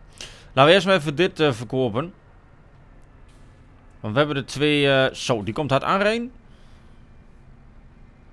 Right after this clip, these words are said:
Laten we eerst maar even deze twee verkopen. Zo. Eens kijken hoeveel dat oplevert.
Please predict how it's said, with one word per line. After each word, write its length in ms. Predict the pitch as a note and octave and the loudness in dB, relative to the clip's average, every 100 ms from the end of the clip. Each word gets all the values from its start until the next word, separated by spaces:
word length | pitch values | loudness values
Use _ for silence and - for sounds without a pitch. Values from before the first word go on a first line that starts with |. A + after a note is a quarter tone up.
| - | -20
Laten 120 | - - | -20 -14
we 80 | |
eerst 140 | A#2+ B2+ | -12 -10
maar 80 | C#3 | -10
even 120 | A2+ | -6
deze 220 | C3 C3+ | -6 -6
twee 160 | A#2+ F#2+ | -8 -8
verkopen. 540 | F2 G#2+ G2+ A#2 E3 - - - - - - - - - - - - - - - - - - - - - - - - - - - - - - - - - - - - - - - - - - - - - - | -8 -8 -6 -8 -14 -18 -20 -20 -20 -20 -20 -20 -20 -20 -20 -20 -20 -20 -20 -20 -20 -20 -20 -20 -20 -20 -20 -20 -20 -20 -20 -20 -20 -20 -20 -20 -20 -20 -20 -20 -20 -20 -20 -20 -20 -20 -20 -20 -20 -20 -20
Zo. 160 | - - - - - - - - - - - - - - - - - - - - | -12 -12 -12 -20 -20 -20 -20 -20 -20 -20 -20 -20 -20 -20 -20 -20 -20 -20 -20 -20
Eens 100 | - | -10
kijken 180 | A#2+ A2+ | -8 -8
hoeveel 220 | G#2 A2+ | -8 -8
dat 120 | G#2+ | -8
oplevert. 600 | G#2+ G2 G2 F#2 F2 - | -8 -8 -10 -10 -14 -18